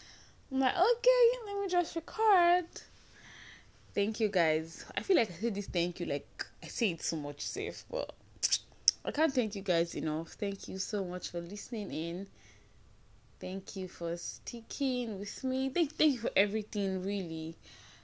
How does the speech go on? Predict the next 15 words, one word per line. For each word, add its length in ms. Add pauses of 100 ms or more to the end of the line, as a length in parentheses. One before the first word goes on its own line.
(160)
And 840
today 400
is 440
Christmas 600
Day. 140
How 380
was 340
Christmas 580
for 140
you? 280 (540)
I 140
hope 200
that 260 (320)
it 140
was, 440